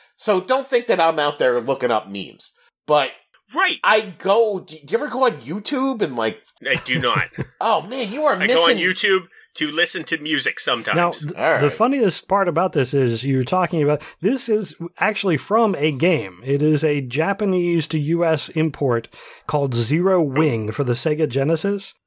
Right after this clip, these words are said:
Speaker 3: It
Speaker 2: Oh.
Speaker 3: came out in ninety-two, according to the article. Uh, and it has just really, really bad translations from Japanese. The, the dialogue is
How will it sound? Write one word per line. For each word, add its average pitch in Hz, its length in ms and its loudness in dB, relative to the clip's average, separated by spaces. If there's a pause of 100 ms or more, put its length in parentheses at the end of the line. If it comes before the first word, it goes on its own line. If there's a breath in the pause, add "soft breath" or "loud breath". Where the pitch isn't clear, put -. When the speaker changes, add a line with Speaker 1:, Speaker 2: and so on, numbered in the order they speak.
(260)
Speaker 3:
It - 180 2
Speaker 2:
Oh. 95 40 0
Speaker 3:
came 180 180 2
out 175 240 2
in 135 340 2
ninety-two, 175 1000 0
according 190 420 0
to 190 80 0
the 185 120 2
article. 196 520 0 (280)
Uh, 131 280 -2
and 156 140 2
it 170 140 4
has 175 580 2 (120)
just 220 360 0 (160)
really, 240 540 0 (200)
really 233 440 2 (220)
bad 190 640 2
translations 156 920 0
from 139 280 0
Japanese. 131 800 0
The, 120 260 0
the 131 160 -2
dialogue 156 600 2
is 123 260 0